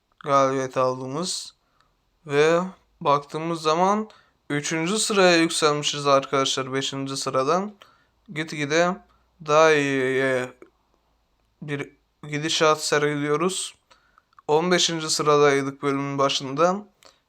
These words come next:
Yanlış değilsem. Ve şu anda üçüncü sıraya kadar yükseldik. On iki sıraya yükseldik. Tek bir bölümde arkadaşlar.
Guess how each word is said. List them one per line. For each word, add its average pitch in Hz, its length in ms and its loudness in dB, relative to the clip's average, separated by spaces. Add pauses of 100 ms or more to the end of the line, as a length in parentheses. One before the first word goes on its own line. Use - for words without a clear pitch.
Yanlış 135 420 -2
değilsem. 170 600 0 (760)
Ve 143 100 2
şu 180 220 4
anda 170 260 4
üçüncü 165 420 -2
sıraya 151 340 2
kadar 151 240 2
yükseldik. 135 540 -2
On 190 200 0
iki 175 200 -6
sıraya 143 340 0
yükseldik. 123 680 -6
Tek 156 300 -4
bir 139 100 -6 (120)
bölümde 127 320 -6
arkadaşlar. - 760 -8